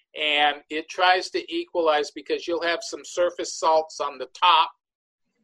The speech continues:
um, and then you'll have, of course, surface salts on the bottom, but the surface salts on the bottom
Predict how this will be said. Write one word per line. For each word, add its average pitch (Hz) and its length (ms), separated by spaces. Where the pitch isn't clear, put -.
um, 123 440
and 139 200
then 135 180
you'll 139 160
have, 143 220
of 131 120
course, 139 320
surface 151 380
salts 143 320
on 131 180
the - 180
bottom, 151 520
but - 160
the 135 100
surface 131 440
salts 156 260
on 147 160
the 127 140
bottom 143 380